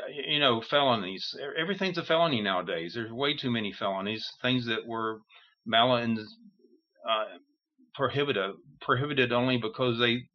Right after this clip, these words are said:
the legislature made them prohibited. They weren't evil acts in themselves. And so, uh, Ju-, Judge Barrett, in her opinion, went into those factors, uh, and, and questioned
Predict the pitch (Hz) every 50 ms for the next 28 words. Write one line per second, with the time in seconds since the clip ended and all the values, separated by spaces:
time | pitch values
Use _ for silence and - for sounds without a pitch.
0 | - 123 120 117 127 123 - 135 - - 127 117 110 131 113 113 117 135 135 117
1 | 87 - 110 98 90 92 92 92 101 104 110 120 123 127 123 - _ _ - -
2 | _ _ 123 120 139 127 113 110 110 113 113 123 123 - - - 110 107 104 98
3 | 95 - - 113 113 113 98 87 85 - 104 107 113 - _ _ - - - _
4 | _ - - 127 120 120 110 110 104 - - 117 110 107 101 101 101 98 101 110
5 | - - - 135 127 120 - - - 135 131 127 123 117 123 127 139 143 127 107
6 | 107 98 95 110 107 101 101 - - 117 113 - 139 160 180 147 104 101 104 113
7 | - 117 117 127 127 131 135 147 139 117 95 98 95 95 98 95 - - - -
8 | - 123 135 139 - - 98 95 98 98 - - - _ _ - _ _ _ _
9 | _ _ _ - 110 107 107 104 101 - 110 104 107 104 - 110 110 107 104 110
10 | 117 - - 127 120 117 - - 131 113 107 104 101 104